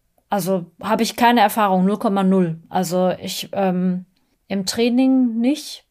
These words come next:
Also nicht, auch wenn sie aus dem, in dem, ähm, verhaltensauffälligen Bereich kommen, habe ich keine Erfahrung, auf die ich zurückgreifen kann. Das würde ich direkt weiterleiten. Das wäre nicht meins. Auch einfach, weil ich nicht, weil man mir nicht sagen könnte, „Halt mal kurz meinen Hund.“ <laughs>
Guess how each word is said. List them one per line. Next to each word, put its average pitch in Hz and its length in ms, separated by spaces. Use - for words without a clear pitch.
Also 185 220
nicht, 196 200
auch 180 160
wenn 190 140
sie 185 180
aus 180 180
dem, 180 240
in 175 160
dem, 160 320
ähm, 160 320
verhaltensauffälligen 202 920
Bereich 196 340
kommen, 202 260
habe 185 100
ich 180 120
keine 196 220
Erfahrung, 190 280
auf 175 100
die 185 100
ich 180 80
zurückgreifen 185 520
kann. 185 180
Das 165 200
würde 165 100
ich 165 80
direkt 156 240
weiterleiten. - 680
Das 180 200
wäre 170 140
nicht 165 320
meins. - 540
Auch 269 240
einfach, 247 420
weil 196 120
ich - 140
nicht, 247 220
weil 180 160
man 180 240
mir 208 140
nicht 269 180
sagen 196 240
könnte, 196 240
„Halt 185 200
mal 180 120
kurz 202 360
meinen 180 260
Hund.“ 185 340
<laughs> - 40